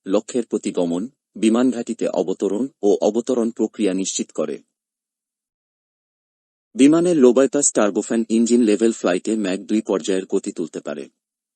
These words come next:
এর গতি নিম্ন উচ্চতায় প্রতি ঘন্টায় প্রায় চোদ্দশত কিলোমিটার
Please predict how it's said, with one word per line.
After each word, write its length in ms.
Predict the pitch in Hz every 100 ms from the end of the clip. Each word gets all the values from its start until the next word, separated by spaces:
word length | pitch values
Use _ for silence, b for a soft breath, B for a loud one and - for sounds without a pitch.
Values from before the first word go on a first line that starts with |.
| _ _ _ _ _ _ -
এর 160 | 151 147
গতি 280 | 139 - 151
নিম্ন 260 | 127 131
উচ্চতায় 480 | 143 - 139 117 110
প্রতি 220 | - 110
ঘন্টায় 420 | 110 95 95 92 -
প্রায় 200 | - 95
চোদ্দশত 560 | - 131 110 117 - 117
কিলোমিটার 540 | 110 98 92 92 98